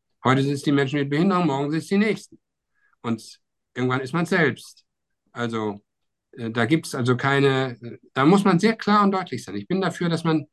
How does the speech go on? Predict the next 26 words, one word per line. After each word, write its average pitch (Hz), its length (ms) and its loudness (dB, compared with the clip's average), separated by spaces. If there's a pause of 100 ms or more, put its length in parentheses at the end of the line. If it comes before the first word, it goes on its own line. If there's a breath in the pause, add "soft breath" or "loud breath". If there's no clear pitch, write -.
(200)
das 143 160 0
aber 147 260 0 (360 loud breath)
übersetzt, 151 560 2
nicht 147 160 -2
abstrakt - 500 -8
redet. 87 300 -6 (100)
Nicht 131 160 -4
die 160 60 4
Leute 151 260 4
einfach 131 160 2
beschimpft, 185 560 2
sondern 107 200 2
genau 175 380 4
sagt, 170 280 0
was 156 180 -8
die 180 160 -4
wollen. 240 300 -4 (720 soft breath)
Ich - 160 -8
gehe 180 140 4
in 165 120 4
Wahlkämpfe, 185 440 0
bin 170 140 -2
im 170 100 2
Osten 175 300 -4
viel 190 160 -2
unterwegs. 185 560 -2